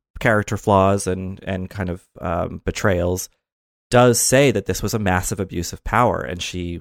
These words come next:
wanted to do something about that. And those words, uh,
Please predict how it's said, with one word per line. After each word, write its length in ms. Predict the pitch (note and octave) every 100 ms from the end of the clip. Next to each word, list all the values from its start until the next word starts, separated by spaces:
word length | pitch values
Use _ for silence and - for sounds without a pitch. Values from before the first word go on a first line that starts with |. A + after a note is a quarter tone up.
| - _ _ -
wanted 520 | F2+ F#2 F2 F2 -
to 120 | -
do 180 | F2+ A#2
something 340 | - E2 -
about 280 | C2+ C2+ C#2
that. 240 | E2+ E2+ -
And 280 | F#2 F2+ F2 _ _ _
those 420 | G#2 G2+ G#2 A2 F#2
words, 500 | F2+ E2+ E2+ - - -
uh, 360 | F2 E2+ E2+